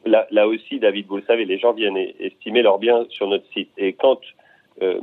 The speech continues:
on leur donne un prix, ils peuvent aussi nous donner un retour en disant, « Mais je trouve que c'est pas assez cher, je trouve que c'est trop cher. » Typiquement, euh, un, un vendeur va nous dire, « Moi, je trouve que,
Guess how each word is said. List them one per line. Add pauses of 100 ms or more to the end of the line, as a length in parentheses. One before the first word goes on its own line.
(320)
on
leur
donne
un
prix,
ils
peuvent
aussi
nous
donner
un
retour
en
disant, «
Mais
je
trouve
que
c'est
pas
assez
cher,
je
trouve
que
c'est (100)
trop
cher. » (100)
Typiquement, (800)
euh, (120)
un,
un
vendeur
va
nous
dire, «
Moi,
je
trouve
que,